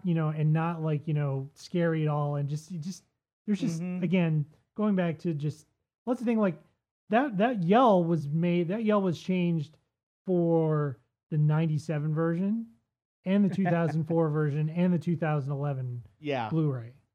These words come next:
Speaker 2: Mm-hmm.
Speaker 1: Like, he changed, for some reason, that was, like,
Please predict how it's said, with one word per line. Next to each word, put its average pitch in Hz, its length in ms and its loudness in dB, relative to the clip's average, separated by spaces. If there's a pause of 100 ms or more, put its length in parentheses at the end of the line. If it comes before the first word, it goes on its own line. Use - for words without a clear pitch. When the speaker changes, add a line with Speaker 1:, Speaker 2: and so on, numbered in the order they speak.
(120)
Speaker 2:
Mm-hmm. 127 420 -8
Speaker 1:
Like, 156 200 -4
he 175 120 -2
changed, 160 460 -2
for 160 100 -4
some 208 200 -2
reason, 190 180 0
that 190 100 -2
was, 190 140 -6
like, 165 220 -8